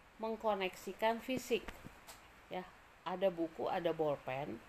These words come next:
Lalu ternyata bolpen itu bisa menuangkan pikiran dia melalui tulisan di buku itu.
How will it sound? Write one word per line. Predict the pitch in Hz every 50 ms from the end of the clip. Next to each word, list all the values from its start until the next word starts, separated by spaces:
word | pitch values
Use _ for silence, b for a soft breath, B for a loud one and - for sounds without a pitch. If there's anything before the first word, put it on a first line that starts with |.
| - - B B B B B B - -
Lalu | 190 214 247
ternyata | - 247 220 208 208 247
bolpen | 240 208 190 185 180 190 180 175
itu | 180 - 262 220
bisa | 190 190 185 - - 254 269 - - - - - - - - - - - - -
menuangkan | - 202 214 214 208 202 185 175 170 180 220 233 262 247 - -
pikiran | 208 - - - 190 175 180 180 180 180 170
dia | 175 170 202 233 269 - - - -
melalui | - 202 196 190 180 180 185 185
tulisan | - 190 175 180 175 - 226 220 220
di | 202 202 185
buku | 180 175 175 - - - 143 -
itu. | - -